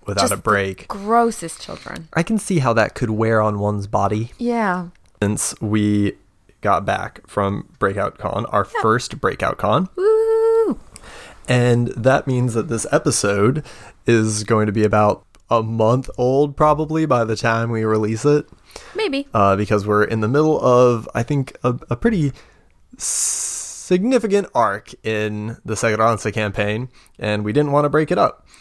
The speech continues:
Speaker 1: So we're going to come to you a little bit late, but we're making sure to record it early while the con is still fresh in our minds.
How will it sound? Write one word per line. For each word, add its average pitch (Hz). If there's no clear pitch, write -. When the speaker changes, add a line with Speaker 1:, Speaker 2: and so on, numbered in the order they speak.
Speaker 1:
So 120
we're 113
going 113
to 107
come 131
to 131
you 110
a 107
little 113
bit 196
late, 104
but 117
we're 117
making 127
sure 127
to 113
record 117
it 123
early 180
while 120
the 113
con 131
is 110
still 110
fresh -
in -
our 214
minds. 190